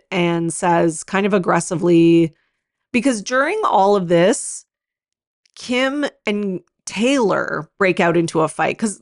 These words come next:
they went back to the New York City thing, right? So now Kim and Taylor start fighting again. And that's all happening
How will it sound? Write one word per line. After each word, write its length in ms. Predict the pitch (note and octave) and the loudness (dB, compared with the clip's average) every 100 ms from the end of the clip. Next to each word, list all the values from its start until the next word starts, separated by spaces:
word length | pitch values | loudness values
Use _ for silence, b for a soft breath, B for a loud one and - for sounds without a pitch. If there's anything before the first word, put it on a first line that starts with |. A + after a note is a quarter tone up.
| - | -4
they 240 | A#3 G3+ | -2 -2
went 240 | G3 A#3+ A3 | -2 -2 -2
back 280 | G3+ G#3 - | -2 -4 -6
to 100 | G#3 | -4
the 120 | G3+ | -2
New 100 | G3 | 0
York 320 | F#3+ G3 F#3 | 2 2 0
City 300 | - G#3+ E3 | -4 -2 -2
thing, 340 | - - - | -4 -14 -10
right? 340 | D3+ D#3+ G3+ A#3+ B B B | -4 0 0 -2 B B B
So 140 | - | -4
now 220 | A#3+ B3+ C#4+ | 0 0 0
Kim 200 | D4+ C#4 | -2 -4
and 80 | |
Taylor 320 | A#3+ C4 C#4 G3+ | -2 -2 0 0
start 260 | - D#3+ | -2 -6
fighting 320 | - - - | -4 -6 -6
again. 460 | D#3+ - - - D#3 - _ b b | -8 -8 -8 -10 -16 -18 _ b b
And 160 | - G3+ | -4 0
that's 220 | A3 B3 | 0 0
all 180 | B3+ A3 | 0 0
happening 720 | G#3 G#3 G#3 G3 F#3+ F#3 F#3 | 0 -4 -2 -2 -2 -4 -6